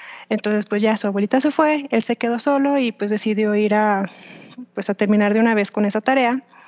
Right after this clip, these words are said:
Y, pues, cuenta que está como, bueno, que estaba, que tenía una,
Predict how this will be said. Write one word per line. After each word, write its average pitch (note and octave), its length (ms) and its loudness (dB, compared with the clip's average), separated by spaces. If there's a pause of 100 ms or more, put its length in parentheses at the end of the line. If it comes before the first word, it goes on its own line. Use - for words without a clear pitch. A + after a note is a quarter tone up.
(420)
Y, A#3 400 0
pues, A3+ 200 -4
cuenta B3+ 280 2
que A#3 320 0
está A#3 220 -2
como, C4 300 0
bueno, G#3 200 -2 (440)
que A3+ 100 -2
estaba, A#3 760 0
que - 140 -16
tenía A3+ 340 2
una, C4 340 2